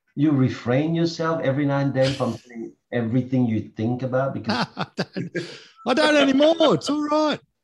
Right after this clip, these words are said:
Speaker 1: No.
Speaker 2: I'm very lucky. We haven't spoken about personal yet, but we may as well get into it. I'm
Speaker 1: This is the thing, right, Chris? I, I, I, I love Ken, and every night that I give him the advice, he doesn't even see it's an advice that is real,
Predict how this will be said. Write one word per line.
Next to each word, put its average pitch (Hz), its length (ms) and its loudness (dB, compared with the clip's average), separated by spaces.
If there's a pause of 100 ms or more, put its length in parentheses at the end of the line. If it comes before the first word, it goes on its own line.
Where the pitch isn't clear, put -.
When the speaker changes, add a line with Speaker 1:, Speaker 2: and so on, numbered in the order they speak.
(680)
Speaker 1:
No. 131 80 2
Speaker 2:
I'm 269 180 4
very 254 180 4
lucky. 220 200 4
We 202 120 4
haven't 247 280 6
spoken 220 440 2
about 190 320 4
personal 180 480 4
yet, 165 260 4
but 160 120 0
we 170 100 4
may 185 200 4
as 170 120 0
well 165 80 2
get 160 160 2
into 143 240 2
it. 127 100 -2
I'm 170 180 0 (680)
Speaker 1:
This 220 160 2
is 208 160 2
the 202 160 2
thing, 185 180 2
right, 175 360 2
Chris? 190 400 0
I, 175 500 2
I, 170 160 4
I, 165 120 0 (200)
I 165 320 2
love 170 560 4
Ken, 110 320 -2 (200)
and 135 140 2
every 185 240 2
night 185 200 2
that 180 120 4
I 156 100 4
give 139 440 2
him 156 220 4
the 139 100 6
advice, 117 460 0 (300)
he 156 120 0
doesn't 190 280 4
even 165 180 4
see 190 340 -2
it's 135 140 0
an 135 100 4
advice 131 320 0
that 123 140 -2
is 110 180 -4
real, 113 640 -2